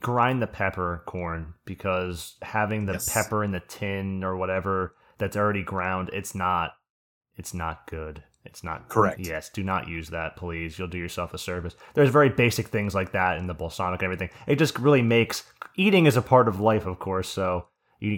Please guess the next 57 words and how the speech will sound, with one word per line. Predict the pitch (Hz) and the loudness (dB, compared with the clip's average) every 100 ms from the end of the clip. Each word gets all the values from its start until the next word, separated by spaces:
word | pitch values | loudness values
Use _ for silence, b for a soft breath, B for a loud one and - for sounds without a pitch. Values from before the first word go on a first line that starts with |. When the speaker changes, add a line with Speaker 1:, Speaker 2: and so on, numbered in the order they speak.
| - | -2
Speaker 1:
you | 113 101 | -4 -4
can't | - 110 92 | -2 -2 0
just | 98 - | -4 -4
eat | 90 101 - - | -8 -6 -8 -6
Hot | 98 92 - | -4 -2 0
Pockets | 90 87 90 90 | -2 -2 -8 -10
and | |
play | 82 85 | -6 -6
this | 85 - | -6 -6
game. | 90 87 85 | -6 -4 -4
You | |
have | 85 85 | -6 -4
to | 85 | -4
actually, | 85 - 87 82 107 - | -4 -6 -8 -6 -6 0
Speaker 2:
<laughs> | 139 - 143 - | 0 2 0 0
Speaker 1:
if | 107 | -2
you | 117 | 0
have | 107 | 0
a | |
basic | 92 101 98 101 | 0 -2 -2 -4
understanding | 92 - 95 87 | -4 -4 -6 -6
of | 85 | -8
food | - 95 87 87 | -8 -6 -6 -6
like | 85 - | -6 -4
that, | 85 82 - | -4 -4 -6
it, | 90 85 | -10 -10
it | 90 - _ | -10 -12 _
does | - 85 | -8 -6
you | 82 | -6
a | 80 | -8
service. | - 82 80 80 | -8 -8 -8 -8
Kinda | - 87 | -6 -4
like | 85 82 _ _ _ - | -6 -8 _ _ _ -8
not | 95 87 - | -4 -4 -4
buying | 92 85 85 | -4 -4 -4
ground | 85 82 85 | -6 -6 -6
coffee | - 85 82 80 | -6 -8 -8 -10
'cause | - 82 | -10 -10
that's | 80 - | -10 -12
trash. | - 80 78 - _ _ _ _ _ _ _ | -12 -10 -10 -12 _ _ _ _ _ _ _
Speaker 2:
Yeah, | 120 110 90 | 0 2 2
if | 98 110 113 | 2 2 6
your, | 127 120 123 | 6 6 4
if | 117 | 2
your | 123 127 110 | 4 4 4
choice | - 147 139 | 6 6 6
is | 139 120 | 2 0
to | 110 | 2
use | 107 101 | 2 2
pepper | - 107 104 104 | 2 2 6 6
or, | 95 95 | 6 4
like, | 92 90 | 4 0
pre-ground | - 113 101 104 104 | -2 -2 2 4 4
peppercorn, | 101 101 113 - 117 120 120 101 | 4 0 -4 0 2 4 4 2
just | 98 - | 0 -2
use | 90 | -6
pepper. | - 78 87 - | -8 -10 -10 -12